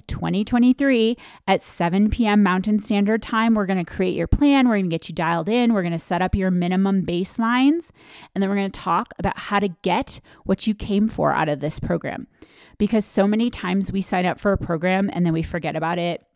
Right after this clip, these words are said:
Or we tell ourselves we're gonna start it, and then we put it off, and we put it off, and we put it off, and then we never end up going through it. And I don't want that to happen to you.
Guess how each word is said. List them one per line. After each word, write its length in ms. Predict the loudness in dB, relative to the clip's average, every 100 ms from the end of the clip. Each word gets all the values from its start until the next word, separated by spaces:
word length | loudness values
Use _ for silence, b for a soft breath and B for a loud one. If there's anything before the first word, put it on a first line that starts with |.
| _ _ _ -2
Or 80 |
we 80 | 0
tell 200 | 2 2
ourselves 340 | 2 2 0 0
we're 60 |
gonna 180 | 0 0
start 320 | 0 0 2
it, 260 | 2 0 0
and 80 | -2
then 60 |
we 100 | 0
put 200 | 2 2
it 80 | 0
off, 300 | 0 0 -2
and 60 | -4
we 80 |
put 200 | -2 -2
it 80 | -2
off, 260 | -2 -2 -2
and 80 | -4
we 100 | -4
put 180 | -4
it 80 | -4
off, 200 | -4 -6 B B B
and 120 | 0
then 60 | 2
we 100 | 2
never 220 | 2 2
end 180 | 0 0
up 120 | -2
going 240 | 0 -2 -2
through 240 | -4 -4
it. 100 | -2
And 80 | -2
I 60 | -2
don't 120 | 0
want 160 | 0 0
that 120 | -4
to 80 | -4
happen 380 | -6 -2 -2
to 140 | 0 0
you. 240 | 2 0